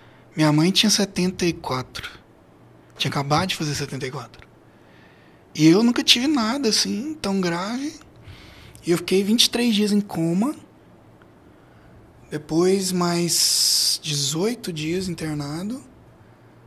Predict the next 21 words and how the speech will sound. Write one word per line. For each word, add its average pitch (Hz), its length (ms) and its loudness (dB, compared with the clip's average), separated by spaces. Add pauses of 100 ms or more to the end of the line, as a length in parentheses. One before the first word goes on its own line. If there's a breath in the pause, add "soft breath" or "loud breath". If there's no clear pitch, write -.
(120)
Porque 139 160 -4
eu 147 60 0
tive 147 200 0
uma 143 80 -2
bactéria 139 520 -4
multiresistente 139 800 -6
pra 170 120 -10
melhorar 143 420 -6
dela. 151 320 -10 (880 loud breath)
Devo 165 160 2
ter 233 120 0
saído 220 340 0
de 208 100 0
lá 190 300 0
com 233 160 -8
uns, - 960 0
com - 80 -6
menos 160 280 2
de - 60 0
sessenta 151 340 0
quilos. - 500 -14